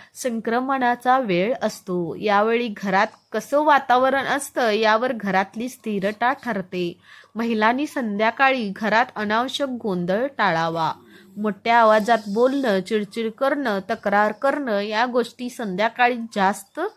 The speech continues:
नको. संध्याकाळी घर थोडं शांत होतं, शांत होत असेल, तर त्या शांततेत घर आपोआप सावरतं. या वेळेला थोडा वेळ स्वतःसाठी काढणं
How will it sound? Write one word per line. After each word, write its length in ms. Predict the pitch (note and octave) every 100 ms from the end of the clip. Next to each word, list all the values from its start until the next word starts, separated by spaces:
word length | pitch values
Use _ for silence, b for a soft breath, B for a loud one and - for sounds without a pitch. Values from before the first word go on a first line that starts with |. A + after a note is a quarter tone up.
| b b b -
नको. 480 | G#3+ G3 F3+ E3+ D#3+ b b -
संध्याकाळी 640 | - G#3 G3 G#3+ A#3 A#3 A3
घर 240 | G#3+ G#3 A3
थोडं 260 | B3 G#3+ G#3+
शांत 440 | G#3+ A3 G3+ B3+ E4
होतं, 600 | D4+ D#4+ D#4 C#4+ A3+ G3 G3 b b _ _ _ _ _ _ _ _ _ _ _ -
शांत 400 | A3+ A3+ C4 D#4+ B3+
होत 180 | C4 C4+ -
असेल, 480 | A#3 - C#4 G#3+ G3 -
तर 160 | B3+ B3+
त्या 140 | B3+ A#3+
शांततेत 760 | B3+ A#3+ G#3 A3 A3+ B3+ B3 A3+
घर 280 | F#3+ G#3+ A3+ -
आपोआप 580 | G3 A3 A3 A3+ _
सावरतं. 720 | - A#3 F#3+ G#3 C#4 - A3+ F#3
या 280 | F#3+ G3+ A3+
वेळेला 420 | B3 G#3+ G#3 A3 A3+
थोडा 320 | - G#3 G#3+
वेळ 260 | A3 G#3 G#3+
स्वतःसाठी 680 | - G#3 D#3 G#3 A#3 A3
काढणं 580 | A3+ A#3 B3+ C#4 C4+ F3+